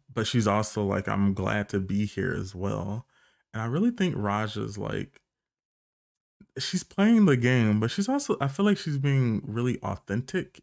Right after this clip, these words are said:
in, um, what she is saying. It's not like a put on. I really think she feels these things and is being honest, and I like to see that from someone.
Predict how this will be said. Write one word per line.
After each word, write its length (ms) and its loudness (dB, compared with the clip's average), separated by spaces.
in, 500 0
um, 300 -4
what 140 0
she 180 -4
is 140 -4
saying. 640 -4
It's 160 -2
not 240 -2
like 220 -4
a 80 -6
put 360 -4
on. 280 -2
I 20 -2
really 420 -2
think 480 -6
she 540 -4
feels 340 4
these 260 4
things 380 0
and 140 0
is 160 0
being 320 -2
honest, 640 -6
and 360 -2
I 320 -4
like 380 -6
to 100 -12
see 280 -4
that 340 -6
from 360 -6
someone. 560 -4